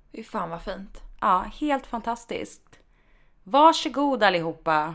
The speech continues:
Speaker 2: för att jag finns. Nej, men vad fan, se inte ut sådär. Fuck jantelagen.
Speaker 1: Ja, men du kan ju inte gratulera andra till dig.
Speaker 2: <laughs>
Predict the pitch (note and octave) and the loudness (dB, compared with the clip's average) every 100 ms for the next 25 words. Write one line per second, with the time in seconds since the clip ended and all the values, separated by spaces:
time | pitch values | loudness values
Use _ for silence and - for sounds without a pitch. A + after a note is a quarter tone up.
0 | D#3 - F#3 E3+ E3+ D#3 E3+ D3 D#3 - | -12 -4 0 0 -2 -8 -8 -8 -10 -14
1 | - - _ - _ _ _ _ _ _ | -20 -20 _ -20 _ _ _ _ _ _
2 | _ - - - - - - _ _ _ | _ -20 -16 -16 -16 -20 -20 _ _ _
3 | - - - _ _ _ _ _ - F#3 | -20 -20 -20 _ _ _ _ _ -8 -6
4 | D#3+ D3+ C#3+ D#3+ - D#3 - C4 D#4 D#4 | -4 -6 -6 -6 -6 -6 -8 -6 -6 -6
5 | F3 D3 - D4+ - D4 A#3 A#3+ C4+ A3+ | -6 -6 -2 -2 0 -2 -2 -2 -2 -2
6 | D#3 D#3+ - A3 G#3+ G#3 G3 G3+ G3 A3 | -6 -8 -8 -2 -2 0 -2 -4 -2 -2
7 | G#3+ G3+ G3 F3+ - - G#3 F3+ F#3 A#3 | -2 -2 -2 -2 -4 -2 -2 -2 -6 -8
8 | G#3+ - F3+ F3 G3+ A#3+ - - | -8 -12 -12 -6 -2 -2 -4 -4